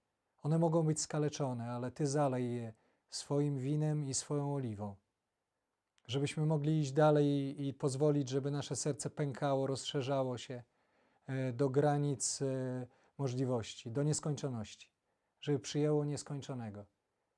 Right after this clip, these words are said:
i przyjęło każdego skończonego, ograniczonego biedaczka.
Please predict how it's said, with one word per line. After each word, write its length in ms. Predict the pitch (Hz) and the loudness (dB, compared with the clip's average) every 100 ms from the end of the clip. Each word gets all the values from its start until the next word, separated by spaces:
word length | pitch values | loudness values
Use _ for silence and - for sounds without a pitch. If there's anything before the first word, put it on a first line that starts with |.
| _ | _
i 60 | 127 | -12
przyjęło 420 | - 143 139 131 | -4 0 0 -2
każdego 600 | 135 120 135 127 127 120 | -6 -4 -4 -2 -2 -4
skończonego, 640 | - 131 120 131 127 123 120 | -6 -8 -8 -6 -6 -6 -6
ograniczonego 720 | 117 120 117 127 120 113 110 | -6 -6 -8 -10 -8 -8 -8
biedaczka. 500 | 113 110 107 - | -6 -8 -10 -14